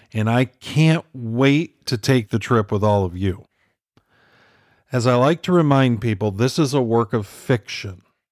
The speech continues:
All names, characters, businesses, places, and events, even those based on real people or events, are entirely fictional, the product of the author's wildly creative imagination.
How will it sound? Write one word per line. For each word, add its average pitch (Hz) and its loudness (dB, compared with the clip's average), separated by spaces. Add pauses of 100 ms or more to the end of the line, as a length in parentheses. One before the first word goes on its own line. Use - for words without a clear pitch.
(580)
All 123 2
names, 143 -2
characters, 139 0
businesses, 123 -2 (160)
places, 120 0 (140)
and 101 -6
events, 110 -4 (380)
even 175 2
those 160 4
based 143 0
on 120 2
real 127 4
people 143 -2
or 92 0
events, 95 -4
are 107 0
entirely 143 0
fictional, - -6 (760)
the 120 -4
product 131 -2 (320)
of 113 -2
the 120 2
author's 123 0
wildly 120 0
creative 110 0
imagination. 92 -8